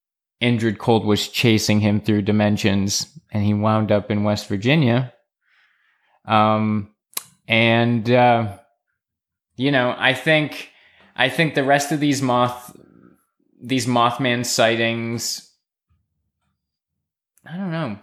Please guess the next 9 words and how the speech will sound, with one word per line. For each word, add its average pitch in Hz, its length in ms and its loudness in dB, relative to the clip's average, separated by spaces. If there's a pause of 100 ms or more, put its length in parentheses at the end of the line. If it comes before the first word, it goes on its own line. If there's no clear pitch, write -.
(240)
Maybe 190 300 -2
it's 370 280 -2
like 220 240 2
a, 113 500 2 (100)
maybe 202 300 -2
it 196 80 4
is 180 200 2
a 151 60 0
curse. - 640 -8